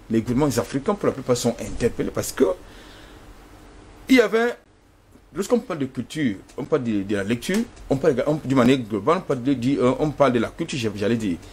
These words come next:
Nous avions un festival qui était très court du côté du Burkina Faso, le FESPACO. Je ne sais pas si ça existe encore. Là, ça mettait en scène justement le cinéma africain qui véhiculait l'histoire passée,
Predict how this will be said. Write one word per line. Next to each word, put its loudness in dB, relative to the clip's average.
Nous 6
avions 0
un 2
festival -2
qui -4
était -6
très 0
court -2
du -6
côté -6
du -2
Burkina -6
Faso, -14
le -14
FESPACO. -14
Je -10
ne -8
sais -4
pas -10
si -6
ça -4
existe -6
encore. -6
Là, 4
ça 0
mettait 4
en -6
scène 4
justement 0
le 2
cinéma -4
africain -4
qui 6
véhiculait 0
l'histoire 0
passée, -4